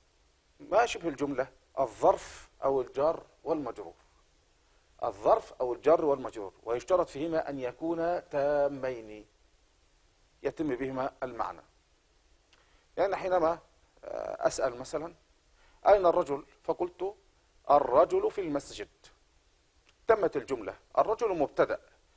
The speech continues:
أين الخبر؟ شبه الجملة في المسجد. أو قلت:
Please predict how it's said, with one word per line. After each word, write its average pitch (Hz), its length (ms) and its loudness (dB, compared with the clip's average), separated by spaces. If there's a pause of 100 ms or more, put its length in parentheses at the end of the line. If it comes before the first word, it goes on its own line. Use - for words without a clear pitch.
(340)
أين 214 140 8
الخبر؟ 185 460 4
شبه 151 280 -4
الجملة 135 340 -6
في - 140 -18
المسجد. 113 420 -10 (1300)
أو 135 100 8
قلت: 202 480 0